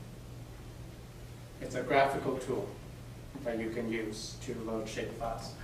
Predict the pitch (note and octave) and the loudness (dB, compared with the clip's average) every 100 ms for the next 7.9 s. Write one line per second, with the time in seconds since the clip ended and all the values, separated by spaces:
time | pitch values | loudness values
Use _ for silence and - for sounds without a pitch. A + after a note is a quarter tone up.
0 | - - - - - - C#3 C3 C3 B2+ | -6 -6 -6 -6 -6 -2 2 6 6 4
1 | B2+ - - - - - - - - - | 2 -4 -6 -8 -8 -8 -6 -4 -4 -6
2 | - - - - - - - - - - | -6 -6 -8 -8 -6 -6 -8 -8 -8 -8
3 | - - - - - - - - - - | -10 -10 -8 -8 -8 -8 -8 -8 -8 -10
4 | - - - C3 B2 B2 - - - - | -10 -8 -2 4 4 4 0 -6 -8 -10
5 | - - B2+ A2+ A#2+ - - - - - | -8 -4 -2 -2 -4 -6 -8 -10 -10 -8
6 | - - D#3 E3 E3 - C3+ B2+ B2+ B2 | -6 6 8 10 8 8 10 10 10 8
7 | A#2 A#2+ A#2+ B2+ B2 A2+ G#2+ A2 - | 4 2 2 2 2 2 2 2 0